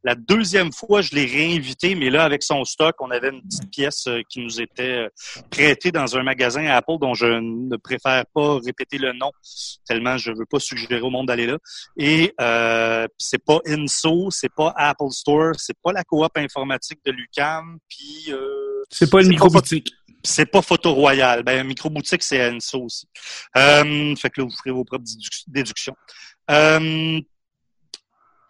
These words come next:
Speaker 1: fait que là, euh,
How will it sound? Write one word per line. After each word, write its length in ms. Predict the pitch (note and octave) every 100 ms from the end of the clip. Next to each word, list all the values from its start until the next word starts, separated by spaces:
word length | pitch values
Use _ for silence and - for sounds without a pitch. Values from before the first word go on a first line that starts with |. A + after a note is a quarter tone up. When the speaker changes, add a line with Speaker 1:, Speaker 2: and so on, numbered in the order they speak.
| _ _ -
Speaker 1:
fait 200 | D3+ C#3
que 580 | - C#3+ C#3+ D3 D3 D#3
là, 160 | D3+ F3+
euh, 1120 | G#3 F#3+ D3 C#3 C3+ C3+ C3+ C3+ C3 C3 C3+